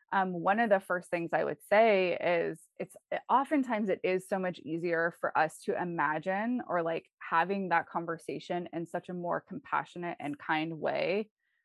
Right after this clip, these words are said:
to our kids, to our spouse, to somebody that we really love and care about, but we don't use that same kind of communication with ourselves. So it can be easier to imagine that you're talking to your kid, right? So it's like, if I were gonna be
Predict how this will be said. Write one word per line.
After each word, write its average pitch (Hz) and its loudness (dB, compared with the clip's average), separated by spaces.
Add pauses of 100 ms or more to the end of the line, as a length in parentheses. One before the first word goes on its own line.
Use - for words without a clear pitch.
(260)
to 180 -2
our 165 0
kids, 226 4
to - -12
our 160 -6
spouse, 190 4
to - -16
somebody 175 -2
that 165 0
we 170 -4
really 170 -2
love 160 -2
and - -6
care 302 0
about, 170 4 (380)
but 190 -2
we 214 -2
don't 196 2 (200)
use 180 -2
that 151 2
same 170 -4
kind 165 -4
of 156 -6
communication 156 -6
with - -6
ourselves. - 0
So 175 4 (360)
it 185 0
can 202 -4
be 226 -2
easier 185 -2 (140)
to 175 0
imagine 175 0
that 175 -6
you're 180 -4
talking 175 -2
to - -18
your 160 -2
kid, - -2
right? 175 2
So - -2
it's 180 -2
like, 175 -2
if 165 -8
I 196 -2
were 302 -4
gonna 349 0
be 185 -4